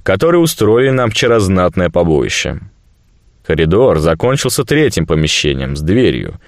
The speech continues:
закрытой на замок. Справившись с преградой, мы обнаружили кладовую с различными припасами.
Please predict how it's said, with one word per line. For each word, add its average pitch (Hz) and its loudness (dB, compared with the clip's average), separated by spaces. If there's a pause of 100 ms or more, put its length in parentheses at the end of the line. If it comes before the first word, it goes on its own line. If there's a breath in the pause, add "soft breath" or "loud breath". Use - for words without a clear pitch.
закрытой 98 -2
на 117 0
замок. 92 -2 (640)
Справившись 90 0
с - -14
преградой, 98 2 (140 loud breath)
мы 85 0
обнаружили 127 0
кладовую 120 2
с - -6
различными 92 0
припасами. 98 -2